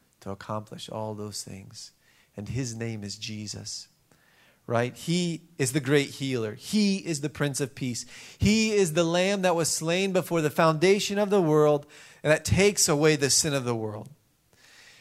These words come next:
Now, you might be tracking with me and saying, "Yes, I want to end every single war. I want to end every single disease and social injustice." All right, let's find a list of those people who don't know the gospel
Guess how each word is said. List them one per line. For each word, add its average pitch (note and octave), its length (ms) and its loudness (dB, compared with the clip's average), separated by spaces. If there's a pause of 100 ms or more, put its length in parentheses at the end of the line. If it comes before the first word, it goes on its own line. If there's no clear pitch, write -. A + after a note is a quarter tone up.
Now, D#3 80 0
you F3+ 220 2
might G#3 180 4
be F3 100 0
tracking F#3 460 0
with C#3+ 200 -2
me C3+ 120 -6
and B2 100 -6
saying, C#3 360 -2
"Yes, E3 340 4
I D#3 80 0
want D3+ 220 0
to D3 40 -2
end E3 220 -4
every E3 220 0
single E3+ 340 -2
war. D#3 240 4
I C3 80 6
want D#3 200 0
to D#3 60 -2
end E3 140 -4
every D#3+ 220 0
single E3 320 -4
disease C#3+ 520 -4
and B2+ 140 -8
social D#3+ 420 -2
injustice." B2+ 600 -4 (320)
All D#3+ 140 4
right, F3 200 6
let's D#3 220 0
find F3+ 240 4
a D#3+ 60 4
list F#3+ 320 2
of D3 100 -4
those G3+ 260 4
people F3 360 -4
who D#3 120 2
don't D#3 220 0
know D#3 140 0
the C3+ 100 0
gospel C#3 720 0